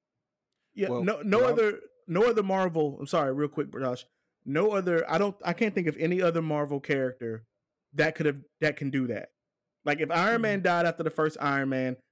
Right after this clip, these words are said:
Speaker 1: that universe is dead because we didn't have
Speaker 3: Mm-hmm.
Speaker 1: enough of an ensemble to build
Speaker 3: That's a
Speaker 1: off
Speaker 3: good
Speaker 1: of that.
Speaker 3: point. That's a really
Speaker 1: You know,
Speaker 3: good point.
Speaker 1: if Peter
Speaker 2: Yeah.
Speaker 1: Parker dies, what are they gonna do?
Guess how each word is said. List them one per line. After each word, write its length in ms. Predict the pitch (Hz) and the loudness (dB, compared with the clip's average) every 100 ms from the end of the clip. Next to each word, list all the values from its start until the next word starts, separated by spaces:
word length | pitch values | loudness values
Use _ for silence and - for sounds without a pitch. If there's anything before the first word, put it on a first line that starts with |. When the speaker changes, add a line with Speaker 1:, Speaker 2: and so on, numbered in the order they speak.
| _ | _
Speaker 1:
that 140 | 147 | 0
universe 360 | 165 175 151 143 | 2 0 0 -2
is 100 | 131 | -6
dead 320 | 131 139 101 - _ _ _ _ _ | -4 -2 -2 -8 _ _ _ _ _
because 340 | 165 196 180 180 | -2 2 0 0
we 140 | 175 | 2
didn't 160 | 185 180 | 2 2
have 180 | 175 175 | 2 2
Speaker 3:
Mm-hmm. 100 | 170 | 2
Speaker 1:
enough 280 | 170 170 - | 2 0 0
of 160 | 170 | 0
an 80 | 165 | 2
ensemble 600 | 160 156 - 165 160 156 | 0 -4 -4 -2 0 0
to 80 | 147 | 0
build 320 | 143 156 151 | 0 0 0
Speaker 3:
That's 120 | - | 0
a 40 | 143 | 0
Speaker 1:
off 100 | 160 | 2
Speaker 3:
good 100 | - | 0
Speaker 1:
of 100 | - | -2
that. 200 | - - | -4 -6
Speaker 3:
point. 60 | - _ - | -12 _ -14
That's 140 | 104 | -8
a 60 | 90 | -2
really 140 | 101 | 2
Speaker 1:
You 40 | 180 | 4
know, 160 | 151 | 2
Speaker 3:
good 80 | 147 | -2
point. 140 | 143 135 | -12 -2
Speaker 1:
if 180 | 180 170 | -2 2
Peter 200 | 240 240 | 2 2
Speaker 2:
Yeah. 60 | |
Speaker 1:
Parker 340 | 233 220 214 220 | 2 0 2 2
dies, 420 | 196 185 180 175 | 2 4 2 -2
what 240 | 139 160 | 0 2
are 60 | 180 | 2
they 100 | 180 | 2
gonna 180 | 170 156 | 0 0
do? 260 | 139 117 | 0 -2